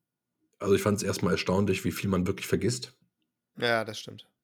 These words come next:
Speaker 1: Von kleinen Rätseln, wo du dir denkst, „Das kann jetzt nicht wahr sein.“ Ähm, aber auch die Wege, na, ist, ist egal, das ist ein Thema für sich, aber, ähm, ich freu mich auch, habe ich mega Bock drauf. Das werden, werden dann wieder coole,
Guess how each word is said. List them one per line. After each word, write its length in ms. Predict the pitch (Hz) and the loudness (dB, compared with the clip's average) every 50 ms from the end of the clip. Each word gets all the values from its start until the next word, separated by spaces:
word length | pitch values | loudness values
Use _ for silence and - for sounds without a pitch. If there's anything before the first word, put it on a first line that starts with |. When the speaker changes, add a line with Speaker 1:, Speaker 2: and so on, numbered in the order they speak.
| _ _ _ _ _ _ _ _ _ - | _ _ _ _ _ _ _ _ _ -8
Speaker 1:
Von 240 | - - 107 95 92 | 0 2 4 4 4
kleinen 240 | - - 98 90 90 | 2 0 0 0 2
Rätseln, 540 | 92 95 95 101 98 - - 104 98 101 98 | 4 6 6 6 6 4 2 0 2 2 2
wo 40 | 90 | 2
du 60 | 90 | 2
dir 80 | 90 | 2
denkst, 240 | 87 87 87 85 - | 4 2 2 2 0
„Das 160 | - - - | -2 -6 -6
kann 160 | - - - 107 | -6 -6 -6 -6
jetzt 140 | - - | -6 -8
nicht 160 | - 113 - - | -10 -10 -8 -8
wahr 120 | 107 147 | -8 -6
sein.“ 240 | - 98 101 110 - - - - - - - - - - - - - - - - - _ | -6 -6 -8 -8 -12 -14 -18 -20 -20 -20 -18 -18 -18 -18 -18 -18 -18 -18 -18 -20 -20 _
Ähm, 380 | - - 85 82 78 78 - - _ _ _ _ _ _ _ _ _ _ _ _ _ _ _ _ _ _ _ _ _ _ _ | -8 -6 -4 -4 -6 -6 -10 -14 _ _ _ _ _ _ _ _ _ _ _ _ _ _ _ _ _ _ _ _ _ _ _
aber 260 | - - 85 78 - | -2 0 0 0 0
auch 180 | 78 73 - - | -4 -6 -8 -8
die 360 | - - 92 87 85 - - - | -6 -2 -2 -2 -2 -4 -8 -14
Wege, 400 | - - 104 98 98 92 95 90 | -4 2 4 4 6 6 4 2
na, 120 | 87 90 | 4 2
ist, 280 | 87 87 92 87 98 107 | 4 4 4 4 4 6
ist 140 | 101 98 104 | 6 6 6
egal, 240 | 92 87 78 78 80 | 4 4 2 2 2
das 140 | 82 82 | 0 0
ist 100 | 90 90 | 0 0
ein 300 | 95 95 90 87 82 - | 2 4 4 4 2 0
Thema 260 | - - 87 92 87 85 | -2 -2 0 2 2 2
für 120 | - 101 | 2 2
sich, 220 | 98 131 127 123 | 4 4 4 2
aber, 280 | 98 98 101 98 92 95 - - - - - - | 4 4 4 4 4 2 -2 -10 -14 -16 -10 -2
ähm, 220 | 104 101 95 98 | 0 0 0 2
ich 80 | 120 120 | 0 2
freu 120 | - 156 | 4 4
mich 140 | 160 139 127 | 4 6 4
auch, 220 | 143 160 170 - - - - | 2 0 -2 -4 -8 -8 -2
habe 140 | 123 120 117 | 2 2 2
ich 120 | 110 - 123 | 4 4 4
mega 200 | 127 131 131 120 | 6 6 6 6
Bock 200 | 120 123 123 - | 4 2 0 2
drauf. 340 | - 113 113 110 - - - _ _ _ _ - | 2 2 2 2 -2 -8 -16 _ _ _ _ -6
Das 380 | - 90 90 - - - - 92 | -4 -2 -2 -2 -4 -4 0 4
werden, 360 | 101 104 101 101 101 95 95 | 6 6 6 6 2 0 2
werden 240 | 98 101 101 98 92 | 2 4 4 4 2
dann 160 | 92 90 90 | 2 4 2
wieder 260 | 92 92 92 90 90 | 2 4 4 2 2
coole, 680 | 87 - - - 107 101 98 98 95 95 98 95 - | 0 -2 -2 0 4 6 6 6 6 4 2 -2 -8